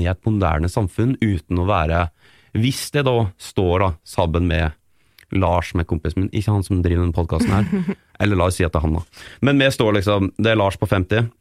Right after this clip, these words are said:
Speaker 1: og så står vi, og så har vi spilt fotball, og så er det liksom sånn, «Ja, sånn går det med dama?» Og det er liksom sånn, det der, det er sånn, hvordan skal en plassere den der, eh,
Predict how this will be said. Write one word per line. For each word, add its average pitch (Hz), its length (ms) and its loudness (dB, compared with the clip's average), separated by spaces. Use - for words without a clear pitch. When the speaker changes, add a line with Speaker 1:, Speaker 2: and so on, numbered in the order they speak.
Speaker 1:
og 113 120 0
så 113 80 2
står 104 280 4
vi, 104 120 4
og 113 180 2
så 110 120 2
har 104 80 2
vi 104 100 2
spilt 98 240 -2
fotball, 90 320 -2
og 87 80 0
så 101 80 0
er 92 160 0
det 87 80 -4
liksom 95 240 -4
sånn, 85 120 -4
«Ja, 135 440 0
sånn 139 160 2
går 117 240 2
det 120 80 2
med 113 120 -2
dama?» 104 360 2
Og 107 80 -2
det 117 140 0
er 120 60 0
liksom 117 200 -2
sånn, 120 240 -2
det 127 100 2
der, 147 240 2
det 131 120 -2
er 143 120 2
sånn, 151 240 0
hvordan 143 320 0
skal 147 200 2
en 147 160 -2
plassere 98 840 0
den 107 160 2
der, 87 200 2
eh, 95 180 2